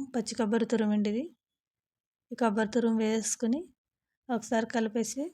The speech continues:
మూత పెట్టేద్దాం. ఈ వాటర్ మొత్తం ఇంకిపోవాలి. కొంచెం వాటర్ ఉంది కదా, ఇది మొత్తం డ్రై అయిపోయే వరకు మూత పెట్టేసి ఉడకనిద్దాం. ఇది ఒక ఫైవ్ మినిట్స్లో అయిపోద్దండి. ఓ,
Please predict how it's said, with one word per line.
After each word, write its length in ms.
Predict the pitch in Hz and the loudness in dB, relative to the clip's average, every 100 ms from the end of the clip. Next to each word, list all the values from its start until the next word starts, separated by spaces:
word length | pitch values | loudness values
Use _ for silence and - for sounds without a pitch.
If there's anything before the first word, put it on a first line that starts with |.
| _ _ _ _ _ _ _ _ _ | _ _ _ _ _ _ _ _ _
మూత 240 | 269 233 233 | 0 0 0
పెట్టేద్దాం. 440 | 226 214 214 233 269 - _ _ - | 0 0 -2 -2 -4 -6 _ _ -2
ఈ 80 | 240 | 0
వాటర్ 380 | 226 220 226 226 | 2 2 4 2
మొత్తం 240 | 220 254 247 | 2 2 4
ఇంకిపోవాలి. 680 | 233 226 214 220 214 233 359 - - _ - | 4 2 2 2 2 -2 -4 -12 -20 _ 0
కొంచెం 280 | 226 240 226 | 0 2 0
వాటర్ 260 | 214 214 220 | 0 0 0
ఉంది 120 | 214 | 0
కదా, 220 | 208 269 359 - _ _ _ _ 262 | -2 -4 -6 -16 _ _ _ _ -2
ఇది 100 | 233 | 2
మొత్తం 280 | 220 214 226 | 2 2 2
డ్రై 180 | 226 220 | 2 2
అయిపోయే 260 | 220 226 220 | 0 0 0
వరకు 320 | 220 214 285 415 _ _ _ _ _ _ _ 277 | -2 -4 -6 -8 _ _ _ _ _ _ _ 2
మూత 240 | 240 240 262 | 2 2 -2
పెట్టేసి 380 | 247 254 226 277 | 0 0 -2 0
ఉడకనిద్దాం. 600 | 233 214 240 233 202 262 381 _ _ _ _ _ _ _ _ _ _ _ | -2 -2 -2 -4 -2 -4 -6 _ _ _ _ _ _ _ _ _ _ _
ఇది 120 | 285 240 | -2 -2
ఒక 80 | 233 | 0
ఫైవ్ 200 | 247 226 | -2 0
మినిట్స్లో 280 | 226 208 247 | -2 -4 -4
అయిపోద్దండి. 580 | 226 240 208 233 233 269 339 _ _ _ _ _ _ _ | -2 -4 -4 -2 -2 -2 -8 _ _ _ _ _ _ _
ఓ, 80 | 285 | -2